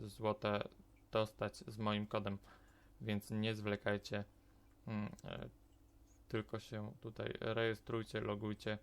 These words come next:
e, wszystko jest w pełni darmowe. Mm. I tak naprawdę po, po tym, jak już dostaniecie te trzydzieści trzy złote, możecie sobie wejść, e, tutaj w ustawienia i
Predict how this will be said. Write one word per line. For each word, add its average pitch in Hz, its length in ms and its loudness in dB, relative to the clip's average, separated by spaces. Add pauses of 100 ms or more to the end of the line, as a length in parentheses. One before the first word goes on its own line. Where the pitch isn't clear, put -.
(520)
e, 107 100 0
wszystko - 400 -2
jest 101 260 -2
w - 100 -18
pełni 110 380 4
darmowe. 117 640 4 (1600)
Mm. 110 380 -2 (960)
I 156 80 0
tak 135 160 6
naprawdę 127 440 6
po, 120 440 10 (840)
po 123 100 6
tym, 120 200 2
jak 113 200 4
już 107 160 0
dostaniecie 120 600 4
te 113 120 4
trzydzieści 120 520 -2
trzy - 220 -6
złote, 113 320 6
możecie 107 360 0
sobie 107 260 0
wejść, 110 360 6 (640)
e, 110 340 4
tutaj 110 340 4 (240)
w 120 240 -8
ustawienia 123 800 4 (640)
i 113 280 2